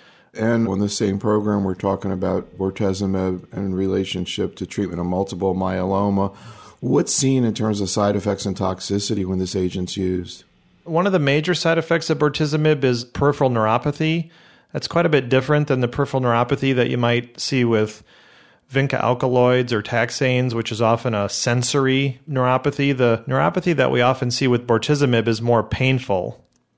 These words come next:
Speaker 2: affects the feet more often. Patients often describe it as a burning sensation in their feet or perhaps a hot or a cold feeling. And it can be quite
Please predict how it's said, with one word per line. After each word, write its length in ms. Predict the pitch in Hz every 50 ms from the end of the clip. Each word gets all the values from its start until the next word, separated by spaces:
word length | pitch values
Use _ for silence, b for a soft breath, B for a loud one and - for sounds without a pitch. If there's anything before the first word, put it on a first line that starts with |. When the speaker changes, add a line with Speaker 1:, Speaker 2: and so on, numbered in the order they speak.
| _ _ _
Speaker 2:
affects 420 | - - - - 139 139 - - -
the 100 | 131 120
feet 320 | - - 139 131 135 156
more 240 | 151 143 131 127 131
often. 520 | 127 127 135 - - 143 139 143 147 143 B B B B B B B B B B _
Patients 400 | - 147 143 - 151 135 120 127
often 240 | 123 123 - 127
describe 460 | 117 110 - - - 123 120 120 117 120
it 100 | 117 117
as 200 | 113 110 107 -
a 80 | - 120
burning 560 | 110 104 120 117 120 123 127 131 131 143 135
sensation 640 | 127 - 139 131 120 - 127 127 131 131 - 131 127
in 60 | 127
their 100 | 123 123
feet 460 | 123 - - 131 127 127 135 131 135 - -
or 120 | 120 110
perhaps 500 | 107 - 117 110 120 117 113 113 - -
a 100 | 107 98
hot 380 | - - 117 113 113 123 - -
or 140 | 139 113
a 60 | 113 107
cold 400 | - - - 120 120 123 123 120
feeling. 520 | - - 127 127 127 131 131 131 135 131 B B B B B B B B B B B B _ _ _
And 180 | 156 143 139
it 100 | 143 139
can 200 | - - 185 196
be 120 | 190 175 139
quite 460 | - - 139 131 131 131 127 131 -